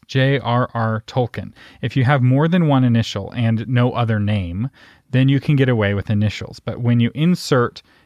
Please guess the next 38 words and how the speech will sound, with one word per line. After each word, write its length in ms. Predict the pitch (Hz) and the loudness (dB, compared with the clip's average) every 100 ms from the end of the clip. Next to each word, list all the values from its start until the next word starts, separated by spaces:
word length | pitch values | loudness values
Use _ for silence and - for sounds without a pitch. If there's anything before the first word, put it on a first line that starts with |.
| _ _ - | _ _ -14
just 240 | 139 123 120 | -6 -4 -4
a 40 | |
single 340 | - 151 143 | 0 0 2
initial, 540 | 127 117 113 156 160 - - | 2 2 2 0 0 -6 -12
it's, 200 | - - - | -12 -12 -6
people 260 | 131 - | -4 -4
see 200 | - 117 | -4 0
it 60 | 107 | 0
as 120 | 101 | 2
optional, 420 | 98 101 - 107 | 0 0 0 -2
just 320 | 98 113 104 117 | -2 -4 -2 -2
like 140 | 107 | 0
they 100 | 104 | -2
see 240 | - 110 | -4 -4
a 60 | 95 | -4
junior 540 | 95 104 104 98 90 - - - _ - | -2 0 2 0 -2 -8 -20 -20 _ -8
is 220 | 117 104 | -4 -2
optional. 400 | 101 95 - - | -2 -2 -8 -4
And 200 | 135 120 - - - | 0 0 0 -8 -4
it's 140 | 135 | 2
not 160 | 190 185 | 2 4
just 200 | 190 190 | 2 2
me. 180 | 185 110 | 2 2
Martin 280 | 120 151 | 0 2
Luther 220 | 165 147 143 | 0 0 0
King 220 | 160 151 | 2 2
Junior, 460 | 131 156 190 240 - _ _ _ | 2 2 2 0 -2 _ _ _
most 180 | 127 139 | -4 -2
people 200 | 156 147 | -2 -2
just 240 | 131 139 - | 0 -2 -2
call 200 | 143 147 | -2 2
him 80 | 131 | 2
Martin 200 | 135 143 | 2 0
Luther 220 | 123 135 | 0 -2
King. 300 | 165 117 - - | -2 -4 -4 -2
<laughs> 120 | 151 | 0
The 100 | 135 | 0
junior 400 | 123 147 151 131 | 0 2 2 0